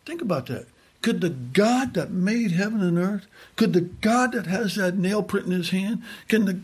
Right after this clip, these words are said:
God that reaches out to you, can he look at you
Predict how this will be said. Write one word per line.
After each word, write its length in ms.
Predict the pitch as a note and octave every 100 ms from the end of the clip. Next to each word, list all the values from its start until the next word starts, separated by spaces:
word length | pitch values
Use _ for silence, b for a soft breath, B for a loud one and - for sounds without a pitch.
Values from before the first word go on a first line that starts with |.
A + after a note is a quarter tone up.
| -
God 400 | A3 A3 C4+ E4
that 140 | G#3+ G3+ -
reaches 500 | G#3+ F#3+ C4 - G#3
out 280 | G3+ A3+ A3+
to 120 | - C4
you, 280 | C4 D4 - B B B B B B B _ _ -
can 120 | C#3
he 180 | F#3 C#4
look 200 | A3+ A#3
at 220 | G#3 -
you 300 | G3+ G3+